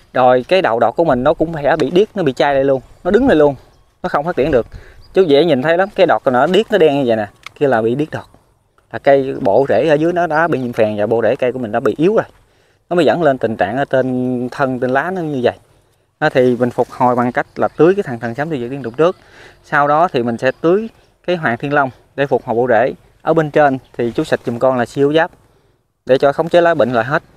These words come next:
Rồi là mình mới đi cái bộ dinh dưỡng, à, cho cái cây của mình nó đi lại, lại cái cơ đọt mới. Thì cái thời điểm này á, chú có thể là cộng chung vô giùm cho con luôn. Là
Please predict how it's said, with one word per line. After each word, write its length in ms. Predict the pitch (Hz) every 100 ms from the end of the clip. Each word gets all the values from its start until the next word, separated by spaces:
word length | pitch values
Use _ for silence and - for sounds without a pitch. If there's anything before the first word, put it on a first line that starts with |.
| _ _
Rồi 340 | - 113 110 110
là 160 | 110
mình 300 | 110 107 107
mới 140 | 127 160
đi 200 | - 139
cái 180 | 127 156
bộ 180 | 127 113
dinh 100 | 120
dưỡng, 200 | 101 104 - _ - - - _
à, 220 | 127 123 127
cho 280 | 127 123
cái 180 | 123 151
cây 160 | 147 123
của 100 | 139
mình 120 | 113
nó 80 | 135
đi 140 | 135
lại, 180 | 120 85
lại 260 | 117 98 101
cái 140 | 151
cơ 140 | 139 127
đọt 180 | 95 131
mới. 160 | 147 - - - - -
Thì 80 |
cái 100 | 151
thời 160 | 165 147
điểm 200 | 139 196
này 220 | 170 131
á, 100 | 160 - - - - - - - - - -
chú 140 | 214
có 80 | 226
thể 160 | 180 175
là 100 | 151
cộng 200 | 120 151
chung 200 | 170 170
vô 180 | 165 160
giùm 140 | 139
cho 100 | 151
con 220 | 160 170
luôn. 160 | 165 151 - - - - - - - - - - - - - - - - _
Là 340 | - 139 135